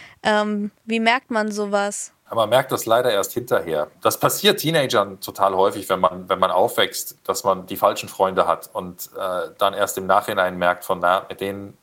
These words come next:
Speaker 2: hätte ich mich lieber nicht abgegeben, äh, wäre ich mit anderen Leuten abgehangen."
Speaker 1: Safe.
Speaker 2: Aber das, äh, das sind dann meistens die Eltern, die sagen, äh, "Mach das nicht", aber das findet man dann in dem Moment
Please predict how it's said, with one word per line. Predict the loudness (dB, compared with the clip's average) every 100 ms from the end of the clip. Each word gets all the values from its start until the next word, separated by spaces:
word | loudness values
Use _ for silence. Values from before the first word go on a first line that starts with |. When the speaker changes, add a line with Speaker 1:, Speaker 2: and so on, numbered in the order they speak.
| _
Speaker 2:
hätte | -12 -12
ich | -10
mich | -10
lieber | -4 -2 -2
nicht | -2
abgegeben, | -4 -4 -8 -6 -6 -8 -12
äh, | -18 -18 -20 -14 -8
wäre | -8
ich | -4
mit | 0
anderen | 2 2
Leuten | 0 0 -2
abgehangen." | -2 0 0 0 -4 -16
Speaker 1:
Safe. | -10 -6 -6 -8 -16 2
Speaker 2:
Aber | 6 6 2 -4 _ _
das, | 2 4 4 -2 -8 _
äh, | -20 -20 -20 -20 -20 -20 -14 -10 -8 -10 -14 -14 -2
das | 2 4
sind | 6
dann | 6 8
meistens | 6 6 0 0
die | 2
Eltern, | 6 6 6 4 2 -2
die | 2
sagen, | 6 8 8 4 -6 -8 -8
äh, | 2 4 6 2 -2
"Mach | 0 0
das | 0 -2 0
nicht", | -2 -2 -2
aber | 2 2
das | 4 2 0 -4 -10 -20 -20 -18
findet | -4 0 0
man | 2 2
dann | 2 0
in | 2
dem | 2
Moment | 2 -2 -2